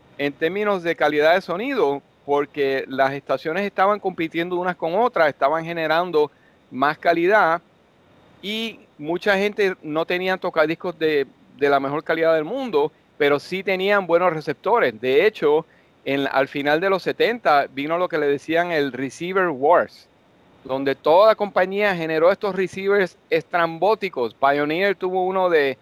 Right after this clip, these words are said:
de doscientos setenta y cinco watts por canal, y Technics, y Sony, toda esa gente estaban haciendo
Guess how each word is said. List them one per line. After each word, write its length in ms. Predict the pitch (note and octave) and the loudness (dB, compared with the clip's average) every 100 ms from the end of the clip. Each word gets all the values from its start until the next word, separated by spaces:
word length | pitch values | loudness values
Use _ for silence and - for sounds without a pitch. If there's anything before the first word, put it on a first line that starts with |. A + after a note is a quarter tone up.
| _ _ _ | _ _ _
de 140 | C#3 C#3+ | 0 2
doscientos 560 | D3 - E3+ F3+ F#3 | 2 2 -2 0 -2
setenta 400 | F#3 F3 E3+ E3 | -2 -2 0 0
y 40 | D3 | 0
cinco 280 | F3 E3 | -6 -6
watts 240 | D3+ D#3 - | 0 0 0
por 180 | C#3+ C3+ | -8 -4
canal, 680 | C3+ F#3+ A#3+ A3+ G#3+ G#3 - _ _ _ | -4 0 2 4 2 0 -4 _ _ _
y 120 | C3 | -16
Technics, 920 | - C3+ D3 G3+ A#3 A3+ A3 F3 - - | -6 -6 -4 -4 -2 0 -2 -4 -12 -16
y 140 | C3+ C3+ | -14 -12
Sony, 720 | - A3 A3+ A3 G#3+ G3+ F#3+ _ _ _ | -2 2 4 4 2 -2 -6 _ _ _
toda 360 | - F#3 G#3+ G#3+ | 2 6 6 6
esa 240 | A3 G#3+ | 2 0
gente 240 | G3+ A3+ G3+ | -2 -4 -6
estaban 340 | - G3 G#3 | -2 0 0
haciendo 540 | G3 G3+ G3+ G#3 G3+ | -2 -2 -4 -2 -2